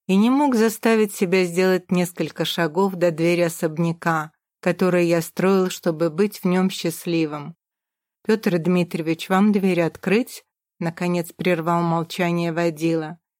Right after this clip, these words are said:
"Десять минут уже сидите. Что-то не так?" "Не нужно. Все так. Свободен", выдавил я и, наконец, дернул на себя ручку на дверце. И дорожка, ведущая к крыльцу, чистая, показалась мне выхолощенной до противного скрипа.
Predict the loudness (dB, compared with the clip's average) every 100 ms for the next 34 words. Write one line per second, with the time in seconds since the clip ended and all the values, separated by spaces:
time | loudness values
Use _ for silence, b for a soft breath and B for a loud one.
0 | _ -2 0 0 -2 0 4 4 4 2
1 | 2 2 0 -4 -2 -4 -6 -14 -16 _
2 | -10 -2 0 2 2 0 0 0 0 -6
3 | _ _ _ _ 2 4 4 4 0 -2
4 | -6 -8 -12 -12 0 0 2 -2 -2 -6
5 | -20 _ -10 0 2 2 0 0 -4 -12
6 | -16 _ _ _ -2 -2 0 0 0 0
7 | 2 0 2 0 -2 -2 0 0 -2 0
8 | 0 0 0 -2 -4 -6 0 2 2 -2
9 | -4 -4 -4 -2 -2 -2 -4 -8 -16 -16
10 | _ _ _ _ _ -4 2 2 2 0
11 | 0 2 4 2 0 0 -2 0 -2 -2
12 | -4 -2 0 0 0 -2 -2 -2 0 0
13 | -2 -6 -4 0 2 0 0 0 2 0
14 | -2 0 0 -2 -4 -2 -2 -2 -4 -4
15 | -6 -4 -4 -2 -4 -6 -10 -8 -6 -6
16 | -8 -14